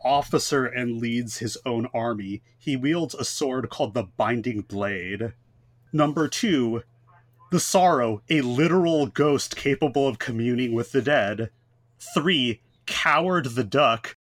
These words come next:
a master of the boomerang who hides behind prisoners and hostages.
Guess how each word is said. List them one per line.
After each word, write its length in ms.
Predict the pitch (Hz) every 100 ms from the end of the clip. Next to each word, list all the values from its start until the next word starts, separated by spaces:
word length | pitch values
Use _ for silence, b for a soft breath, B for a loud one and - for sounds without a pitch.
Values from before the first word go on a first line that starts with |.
| -
a 60 |
master 440 | 143 151 170 - 170
of 100 | 120
the 100 | 131
boomerang 560 | 101 147 156 143 131
who 180 | 123 123
hides 360 | 98 139 147 -
behind 420 | 135 135 127 117
prisoners 560 | - 151 135 151 143 -
and 220 | 120 120
hostages. 1040 | - 127 135 - 120 101 98 107 - -